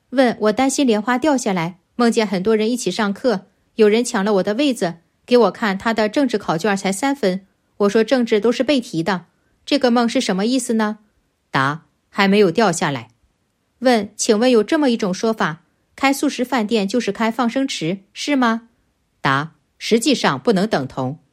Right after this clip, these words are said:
开素食就是多吃一顿素，就少吃一顿荤的，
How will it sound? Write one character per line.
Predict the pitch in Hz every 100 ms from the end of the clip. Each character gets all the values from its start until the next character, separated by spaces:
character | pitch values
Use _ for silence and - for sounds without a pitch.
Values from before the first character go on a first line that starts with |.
| _ _
开 | - 202
素 | 202 254
食 | 185 - 147 156 -
就 | - 190
是 | 185 147 107 -
多 | 220
吃 | 214 214
一 | 180
顿 | 208 156
素， | - 240 - _ _ _
就 | - 220 165
少 | - 143
吃 | - 202
一 |
顿 | 185 180
荤 | - 233 233
的， | 131